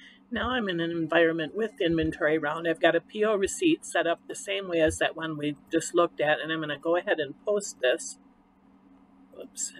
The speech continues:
after I remove my batch. And we'll just cancel to these reports.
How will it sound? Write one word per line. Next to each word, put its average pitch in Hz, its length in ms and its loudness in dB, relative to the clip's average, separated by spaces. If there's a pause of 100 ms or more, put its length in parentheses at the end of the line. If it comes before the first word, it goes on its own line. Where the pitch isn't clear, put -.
after - 240 -12
I 131 40 0
remove 139 380 -8
my 107 120 -12
batch. - 540 -10 (4000)
And 165 160 -18
we'll 185 160 -20
just 165 240 -10
cancel 175 460 -10
to - 160 -14
these 175 280 -2
reports. - 680 0